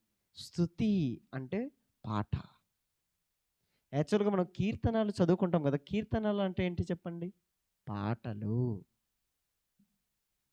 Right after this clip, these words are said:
చూసారా, అవి పాడిన పాటలు,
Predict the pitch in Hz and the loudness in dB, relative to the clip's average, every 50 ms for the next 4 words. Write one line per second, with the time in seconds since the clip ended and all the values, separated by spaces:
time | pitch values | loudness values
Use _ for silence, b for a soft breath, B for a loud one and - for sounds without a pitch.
0 | - 156 160 - 180 175 185 208 226 - _ _ _ _ _ _ _ _ _ _ | -8 -8 -6 -4 -4 -6 -6 -8 -10 -16 _ _ _ _ _ _ _ _ _ _
1 | _ _ - 147 190 233 220 - 151 120 110 131 170 214 247 277 294 285 226 214 | _ _ -2 0 0 2 2 2 2 2 2 0 0 0 0 0 0 2 4 4
2 | 233 240 247 269 262 254 233 175 139 113 - | 4 4 4 4 6 6 6 6 4 2 -2